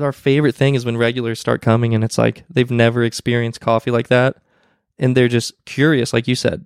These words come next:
They just ask questions. And then all of a sudden they realize that we're, like, engineering minded and we've been roasting, you know, for over five years. And we, we have all this. We can, we love talking about varietals and the process and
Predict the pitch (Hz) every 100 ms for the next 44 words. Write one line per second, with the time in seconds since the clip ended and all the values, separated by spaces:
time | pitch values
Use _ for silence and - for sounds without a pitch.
0 | - 135 143 113 127 - 131 135 117 117
1 | - 135 151 151 139 139 123 117 120 120
2 | 113 107 120 120 113 110 110 - _ _
3 | _ _ _ _ _ _ _ _ _ _
4 | - 135 131 123 120 123 120 117 120 123
5 | 120 117 120 120 117 123 - 120 120 143
6 | 127 117 120 - 120 120 123 - 117 117
7 | 120 117 117 120 117 117 - 135 127 120
8 | 117 117 117 120 127 123 120 - _ _
9 | _ - 127 120 - 120 120 120 120 120
10 | 123 120 117 117 117 117 117 117 123 120
11 | 117 - 113 113 - 117 117